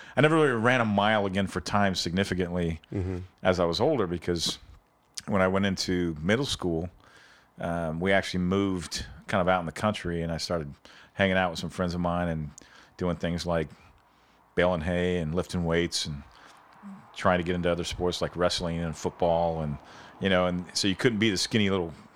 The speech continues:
Speaker 1: running kid. You had to put on some weight and get stronger and all this kind of stuff. And so I kind of drifted away from cross country and track and, and whatnot at the time. It's all good, you
Speaker 2: Yeah.
Speaker 1: know. Um,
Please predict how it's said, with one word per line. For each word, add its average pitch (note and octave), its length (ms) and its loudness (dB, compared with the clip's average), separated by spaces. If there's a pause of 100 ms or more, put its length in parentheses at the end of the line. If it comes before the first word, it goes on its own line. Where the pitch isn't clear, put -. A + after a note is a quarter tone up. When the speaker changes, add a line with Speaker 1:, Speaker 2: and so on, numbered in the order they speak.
(380)
Speaker 1:
running G2 320 0
kid. F2 300 -2 (500)
You F#2+ 140 0
had F#2+ 100 6
to D#2+ 40 -4
put G2 140 2
on F#2+ 80 0
some F2 160 -6
weight G#2 400 2
and F2 80 -10
get F2 120 -2
stronger G2 680 2
and F2+ 100 -2
all F#2 100 0
this F2+ 100 -6
kind F2+ 160 0
of D#2 60 -6
stuff. F#2 260 0
And - 80 -8
so G2+ 120 2
I F#2+ 40 4
kind B2+ 180 2
of D2+ 160 -6
drifted G#2 380 0
away F2 260 2
from D#2+ 300 -8 (580)
cross F2+ 240 4
country F2 420 -2
and D#2+ 80 -2
track D#2+ 400 -4
and, D2 200 -8 (180)
and D#2+ 160 -8
whatnot D#2 260 -8
at D2 100 -8
the - 60 -20
time. E2+ 380 -4 (3000)
It's - 100 2
all A#2 120 6
good, G#2+ 260 0 (480)
you A2 60 -6
Speaker 2:
Yeah. G2 60 -2
Speaker 1:
know. G2 160 -4 (760)
Um, D#2+ 380 -8